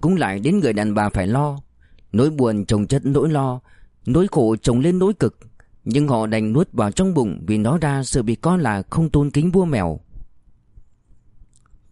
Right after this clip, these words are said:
Cùng một ngày, khi Hoàng Văn mở cuộc tập kích vào Xin Suối Tàu, Sung Sư gọi rằng Xeo Tính đến ủy ban xã chất vấn về việc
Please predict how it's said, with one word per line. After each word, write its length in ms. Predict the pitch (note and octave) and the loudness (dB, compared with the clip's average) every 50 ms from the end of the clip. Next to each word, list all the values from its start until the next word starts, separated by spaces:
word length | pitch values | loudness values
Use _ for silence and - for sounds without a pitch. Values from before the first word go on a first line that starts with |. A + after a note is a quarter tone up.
| - - - | -20 -14 -4
Cùng 180 | - C3 C3 B2+ | -2 -2 0 0
một 200 | A#2+ A#2+ A2+ B2 | -2 -2 -2 -2
ngày, 300 | A#2+ A#2 A2+ G#2+ G2+ G2+ - _ _ _ - - | -4 -4 -2 -4 -6 -8 -10 _ _ _ -14 -4
khi 100 | - G3 | -2 -2
Hoàng 280 | F#3+ E3+ C3 A#2+ A#2+ | 0 0 -2 -2 -2
Văn 340 | B2 D#3 E3 F3 F3 D#3 B2 | -2 -2 -2 -2 -2 -2 0
mở 100 | A#2 A#2 | 0 -2
cuộc 260 | - - A#2 G#2 - | 0 -2 -4 -4 -2
tập 200 | - A#2 - - | -4 -6 -4 0
kích 140 | - F#3+ F3+ - | -2 -2 -2 -2
vào 240 | B2 A#2+ A2 G#2 G2 | -4 -2 -2 -2 -2
Xin 200 | - D3 C#3 B2+ | 0 0 0 2
Suối 160 | - F3 F#3 | 2 0 0
Tàu, 340 | - A#2+ F#2+ F2 E2+ D#2+ - - - - _ _ | 0 0 0 0 -2 -6 -8 -16 -20 -20 _ _
Sung 220 | - - D#3 D3 C#3 | -4 0 0 0 2
Sư 200 | - C#3 B2+ A#2+ | 2 0 0 2
gọi 220 | A#2 B2+ A#2 A#2 | 0 0 0 0
rằng 240 | G#2+ A#2+ A#2 A#2 A2 | -2 -2 -2 -2 -2
Xeo 240 | - - D#3+ D#3 D#3 | -2 -2 0 0 0
Tính 320 | - D#3+ D3+ D#3+ F#3+ G3 - | 0 0 0 0 -2 -4 -6
đến 220 | - - C#3 F3 A3 | -4 -2 0 0 2
ủy 180 | B2+ A#2 G2+ | 0 0 0
ban 200 | F2 E2+ B2 B2+ | 0 0 -2 -2
xã 220 | - - A#2 C3 C#3 | -2 -4 -4 -4 -2
chất 180 | - - D3+ - | 0 -2 -2 0
vấn 240 | - C3+ C#3+ G3+ G3+ | 0 2 2 2 2
về 120 | C#3+ A2 | 2 0
việc 240 | F2+ F#2+ G2+ F#2 - | 0 0 -2 -2 -2